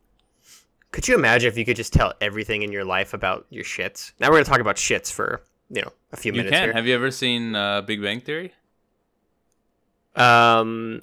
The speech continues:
Speaker 1: I've seen
Speaker 2: Sheldon
Speaker 1: episodes.
Speaker 2: tracks
Speaker 1: I
Speaker 2: his
Speaker 1: don't
Speaker 2: shits all the time, and he knows exactly what's going on with his body through every single shit.
Speaker 1: There's s-, one of my friends had this thing in his bathroom that was the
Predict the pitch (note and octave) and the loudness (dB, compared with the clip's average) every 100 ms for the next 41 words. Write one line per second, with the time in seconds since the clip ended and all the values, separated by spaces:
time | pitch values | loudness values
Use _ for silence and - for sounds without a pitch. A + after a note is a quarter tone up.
0 | - C3 - - C#3 D#3+ - B2 A#2+ A#2+ | 4 4 4 4 4 4 4 6 6 6
1 | C#3 C3 A2 A2+ G#2 F#2+ G#2+ B2+ G2+ G2 | 4 2 0 0 0 0 2 2 0 -4
2 | G#2 A2 A2 F#2+ F2+ F#2 A#2+ G#2+ F#2+ - | -4 -2 -4 -4 -4 -2 -2 -4 -8 -8
3 | G2 F#2+ F#2+ F2+ G2 F2+ F#2 G2 F#2+ F#2 | -6 -6 -6 -8 -10 -6 -6 -4 -6 -10
4 | _ _ _ _ _ - G2 F#2 F#2+ - | _ _ _ _ _ -10 -6 -4 -6 -8
5 | G#2 G2+ - C3+ B2+ _ _ _ _ - | -8 -8 -8 -10 -12 _ _ _ _ -6
6 | C3 D3+ E3+ C3+ - - - - D#3 A3 | 4 8 8 6 -2 -8 -10 2 4 6
7 | G3+ - D3+ C#3+ - C3 A#2+ A#2+ - C3 | 4 4 4 4 2 2 2 -2 0 2
8 | B2+ A#2+ A2+ A2+ G#2+ A2+ A2 - A2 G#2+ | 4 2 0 -2 2 4 4 4 -2 0
9 | A2 G#2 A2+ G2+ | 0 0 -4 -8